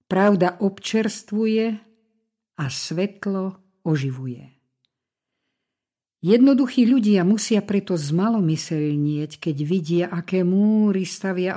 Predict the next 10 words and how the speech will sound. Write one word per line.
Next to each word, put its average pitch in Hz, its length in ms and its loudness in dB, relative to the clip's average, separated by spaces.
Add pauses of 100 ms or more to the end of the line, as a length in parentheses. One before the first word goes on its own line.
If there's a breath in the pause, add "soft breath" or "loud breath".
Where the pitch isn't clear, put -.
okolo 175 320 -2
záhrobia 170 960 -4
takzvaná 151 960 -6 (160)
duchoveda. 139 960 -8 (1800)
Kto 262 260 0
z 226 300 4
jednoduchých 214 720 2
ľudí 190 480 2
má 170 240 0
chápať 185 560 -6